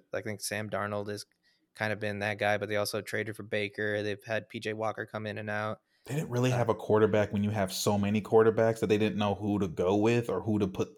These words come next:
Speaker 2: who to get behind. So I hope, I don't know what's gonna happen in Darnold after this season, but, um, hopefully, I, I hope that they can keep Steve Wilkes. You don't have that many black quar-, uh,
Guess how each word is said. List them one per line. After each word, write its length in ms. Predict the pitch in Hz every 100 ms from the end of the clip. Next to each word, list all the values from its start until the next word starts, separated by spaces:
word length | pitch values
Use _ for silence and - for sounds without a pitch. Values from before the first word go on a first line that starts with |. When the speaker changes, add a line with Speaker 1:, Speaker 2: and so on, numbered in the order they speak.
| -
Speaker 2:
who 160 | - 110
to 60 | 92
get 240 | 107 -
behind. 460 | 127 131 139 143 -
So 80 |
I 100 | 101
hope, 460 | 104 110 117 92 - _ _ _ _ _ _
I 60 | 113
don't 100 | 123
know 60 | 139
what's 140 | 135
gonna 120 | 131
happen 160 | 127 123
in 80 | 117
Darnold 340 | 113 113 107
after 160 | 107 104
this 200 | 95 95
season, 340 | 95 92 95 92
but, 400 | 92 90 - _ _ _ _
um, 580 | 92 82 78 69 55 - _ _ _ -
hopefully, 380 | 147 190 226 196
I, 300 | 170 127 131
I 20 |
hope 220 | 135 -
that 60 | 143
they 140 | 120
can 120 | 117
keep 220 | 107 110 -
Steve 220 | 123 117
Wilkes. 280 | 117 123 113
You 60 |
don't 120 | 104
have 180 | 98 90
that 120 | 85
many 160 | 90 87
black 260 | 82 80 -
quar-, 260 | 87 80
uh, 200 | 95 -